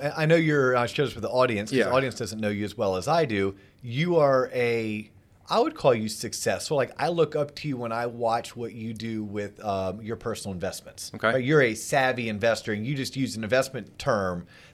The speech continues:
Speaker 1: that I don't know if you meant to, but I wanna come back to it, which is when others are running is when
Speaker 2: Mm-hmm.
Speaker 1: you wanna go in.
Speaker 2: Yeah.
Speaker 1: Right? When others are going in is when you wanna get out.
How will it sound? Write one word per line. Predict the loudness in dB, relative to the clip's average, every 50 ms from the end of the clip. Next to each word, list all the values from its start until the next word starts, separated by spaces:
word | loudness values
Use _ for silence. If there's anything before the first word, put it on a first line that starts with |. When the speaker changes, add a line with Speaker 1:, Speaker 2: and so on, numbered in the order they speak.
| _
Speaker 1:
that | 4 6 6
I | 6 6
don't | 4 4 2 2 2 2
know | 2 2 4 2
if | 2 0 -4
you | -8 -6 -6 -6 -6
meant | -6 -2 0 2 2 0 0 -4
to, | -4 -4 0
but | 2 4
I | 4
wanna | 4 2 0 -2 -2
come | -2 -4 -2 2
back | 2 2 2 2 -2
to | -2 0 2 4 4
it, | 4 4
which | 2 0 -2 0 2
is | 2 2 0 -2 -8 -20 -20 -20 -20 -20 -14
when | -6 -2 0 0 0 0 -2 0
others | 2 2 2 2 2 0 0 2 2
are | 2 2 2 4
running | 4 4 4 6 4 2 0 -2 -4 -6 -6
is | -4 -4 -2
when | -2 -2 -2
Speaker 2:
Mm-hmm. | -2
Speaker 1:
you | -2 -2 -2 -2
wanna | -2 -2 -2 -2
go | 0 2 2 2 2
in. | 2 0 -2 -4 -8 -10 -2
Speaker 2:
Yeah. | 0 2 2 2 0 2
Speaker 1:
Right? | 4 4 6 6
When | 4 4
others | 4 6 6 6 4 0
are | 0
going | 0 0 0 0 0 0 0
in | 0 0 0
is | -2 -4 -4
when | -6 -4
you | -2 -2 -2
wanna | 0 -2 -2 -2
get | -4 -4 2 4
out. | 6 6 6 4 -2